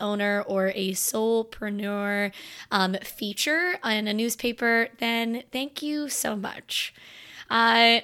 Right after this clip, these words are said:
a little backstory to this, or as much as what I know, to be honest. Uh, this organization called Go Solo reached out. Their mission is to find small business owners or soulpreneurs, which is still a very new term for me,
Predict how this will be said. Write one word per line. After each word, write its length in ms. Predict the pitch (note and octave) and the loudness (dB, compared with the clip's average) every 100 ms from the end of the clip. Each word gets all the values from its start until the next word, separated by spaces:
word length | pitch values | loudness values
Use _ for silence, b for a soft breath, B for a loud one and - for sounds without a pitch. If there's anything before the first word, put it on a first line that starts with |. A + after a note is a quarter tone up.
| - | 2
a 60 | |
little 320 | C#4 D#4+ C#4 - | 4 4 2 6
backstory 720 | A3 A#3 - - A3 G3+ G3+ | 6 6 0 -4 -2 -2 -2
to 140 | - | -2
this, 300 | G3 A3 A#3+ | 0 0 0
or 80 | G#3+ | -2
as 120 | G3 | 0
much 200 | G3+ G3+ | -2 -4
as 120 | G#3+ | -4
what 180 | A3 G3+ | -2 -2
I 180 | G3+ F#3+ | -2 -4
know, 440 | A3 A3 A3 G3+ A3 | -6 -6 -6 -6 -8
to 160 | - G#3+ | -8 -6
be 180 | A3 | -6
honest. 540 | F#3+ F#3+ B3 C#4+ - - B B B B | -8 -4 -2 -2 -6 -10 B B B B
Uh, 160 | - A#3 | 0 2
this 200 | A3+ A3+ | 2 0
organization 640 | C4 C4 D4+ A#3+ G#3+ A3 | -2 -2 -4 -2 -2 -4
called 340 | G#3+ G#3 G3+ G3+ | -4 -2 -2 -2
Go 200 | G#3 G#3+ | -2 0
Solo 440 | G#3 G3 G3 G#3 | 0 0 0 -2
reached 360 | G3+ G3 - - | -4 -4 -4 0
out. 380 | C4 F4 - - B B B B | 0 0 -8 -14 B B B B
Their 300 | G#3 C4 D4+ | 2 2 4
mission 400 | C#4 C4 C#4 C4 | 2 2 2 0
is 240 | B3 G#3+ | -2 -4
to 220 | - A#3 G3+ | -4 -6 -8
find 600 | - A#3+ A#3+ A#3+ A#3 - B B | -2 0 2 2 0 -4 B B
small 360 | - - A#3+ A#3 | -4 0 2 2
business 380 | A#3 A3+ A3 - | 2 -2 -4 -2
owners 460 | G#3+ G#3 G#3+ G#3 - _ | -2 0 0 0 -2 _
or 480 | A3+ A3+ A#3+ B3 B3 B B | 0 4 4 2 -2 B B
soulpreneurs, 1000 | - - G3 G3 - G#3+ G#3 G3+ C4+ - | -4 0 -2 0 0 0 -2 -2 -2 -4
which 200 | A3+ - | -4 -2
is 240 | A3 G3+ - | 0 0 -2
still 360 | - - G#3+ G3 | -2 -2 -2 0
a 40 | |
very 280 | G3+ G3 F#3+ | 2 2 0
new 340 | G3 G3 G3 | -2 -2 -4
term 380 | F#3+ - G#3+ A3 | -4 -4 -4 -4
for 160 | A#3 B3 | -6 -4
me, 360 | C#4 D#4+ C#4+ | -4 0 0